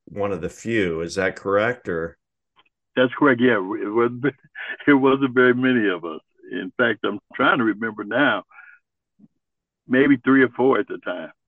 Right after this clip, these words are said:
Speaker 2: eh, on my particular, you know, people went over as units, but I was, uh, you know, my unit went over ahead of me, so I went over pretty much as an independent and got assigned to a unit once I was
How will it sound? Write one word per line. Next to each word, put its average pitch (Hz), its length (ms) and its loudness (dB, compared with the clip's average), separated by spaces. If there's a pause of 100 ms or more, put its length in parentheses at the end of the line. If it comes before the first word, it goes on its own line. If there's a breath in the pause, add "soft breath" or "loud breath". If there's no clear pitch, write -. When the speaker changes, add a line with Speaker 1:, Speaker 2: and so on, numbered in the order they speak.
(120)
Speaker 2:
eh, 101 180 -12
on 107 140 -6
my 113 200 0
particular, - 680 -10
you 107 100 -8
know, 98 160 -4 (100)
people 110 240 0
went 101 140 -2
over 87 180 -6
as 85 140 -8
units, 95 400 -6 (140)
but 92 100 -8
I 92 140 -4
was, 92 160 -6 (640 soft breath)
uh, - 220 -10
you 92 100 -4
know, 95 140 -6
my 95 140 -4
unit 107 280 0
went 95 160 0
over 85 220 -4
ahead 107 200 -2
of 95 60 -2
me, 98 220 -8
so 101 80 -10
I 95 80 -6
went 95 180 -2
over 87 260 -2
pretty 104 180 -2
much 95 200 -10
as 98 220 -6
an 90 120 -4
independent 101 600 -2
and 87 160 -8
got 95 180 -4
assigned 90 520 -4
to 92 80 -6
a 92 40 -4
unit 98 400 -6 (460 loud breath)
once 101 200 -6
I 90 120 0
was 80 160 -6